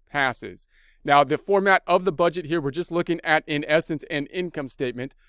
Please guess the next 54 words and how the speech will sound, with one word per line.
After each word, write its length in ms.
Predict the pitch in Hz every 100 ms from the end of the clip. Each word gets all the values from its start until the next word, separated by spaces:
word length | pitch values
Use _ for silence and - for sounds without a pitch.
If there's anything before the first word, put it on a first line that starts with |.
| _
which 260 | - 135 -
you 100 | 170
could 240 | - 214
do 160 | 170 170
in 80 | 156
just 160 | 156
like 160 | 165 147
a, 80 | 127
what, 220 | 143 147
what 260 | 127 135 143
we 100 | 147
would 160 | 131
call 180 | - 139
like 160 | 131 123
a 80 | 117
single 440 | - 175 170 143
step 360 | - - 165 -
income 340 | 135 127 135 117
statement, 420 | - 117 117 131
which 160 | 127 135
only 200 | 131 123
has 160 | 120
two 240 | - 175 147
categories, 800 | 156 143 - 123 117 117 123 - _ _
income 560 | 147 156 - 147 139 143 _ _ -
and 240 | 143 139
then 180 | 135 131
expenses. 720 | 123 - 156 123 101 90 - _ _
So 140 | -
you 80 | 127
could 100 | 135
do 80 | 143
that 160 | 131
same 240 | - 170 156
kind 320 | - 160 143
of 140 | 131
process, 560 | - 139 135 - 139 131 _ _ _
or 220 | 190 190
you 120 | 180
might 200 | 165 175
want 120 | 160
to 40 | 135
break 260 | 151 156
it 60 | 151
out 160 | 143 -
in 100 | 135
a 60 |
little 220 | 135 165
bit 160 | 151 160
more 160 | 135 131
detail 360 | 139 - 131
here. 260 | 110 160 151
Also 420 | - 175 180 160
note 320 | 135 135 151